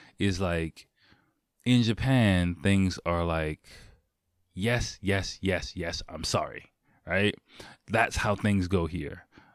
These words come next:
Um, in the West, you know, but verse, and I have to teach them, explain to them, you can't make promises and then change later. People will get really pissed off at you.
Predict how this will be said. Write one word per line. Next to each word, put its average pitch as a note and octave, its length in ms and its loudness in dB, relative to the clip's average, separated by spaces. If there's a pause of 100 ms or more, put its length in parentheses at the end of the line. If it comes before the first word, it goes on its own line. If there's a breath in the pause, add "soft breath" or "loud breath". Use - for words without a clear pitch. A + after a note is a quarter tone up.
(140)
Um, E2+ 540 0 (1300)
in A2 180 0
the G#2+ 100 2
West, G2+ 600 0 (380)
you G#2 160 0
know, E2+ 160 0
but F#2 220 2
verse, F#2 340 0 (180)
and G2+ 140 0
I F2+ 120 0
have G2 200 -4
to F#2 80 -10
teach - 300 -4
them, E2 240 -2
explain B2+ 360 2
to G2 100 -2
them, E2 220 -4 (280 loud breath)
you F#2+ 100 -6
can't C3+ 320 4
make G#2 240 0
promises G2+ 800 -2
and F#2+ 220 0
then F2+ 180 0
change F2+ 400 0
later. F#2 300 0
People F#2+ 240 -4
will F2+ 60 0
get E2+ 180 -4
really E2 300 0
pissed F2+ 260 -6
off G#2 180 0
at E2 160 -8
you. - 140 -12